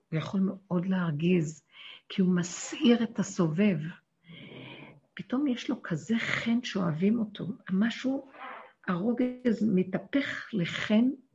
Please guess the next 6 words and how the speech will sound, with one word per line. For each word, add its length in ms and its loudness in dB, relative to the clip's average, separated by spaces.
ואהבה, 800 0
חן 300 0
מתוק. 640 -2
אבל 240 0
זאת 460 -4
עבודה 460 -4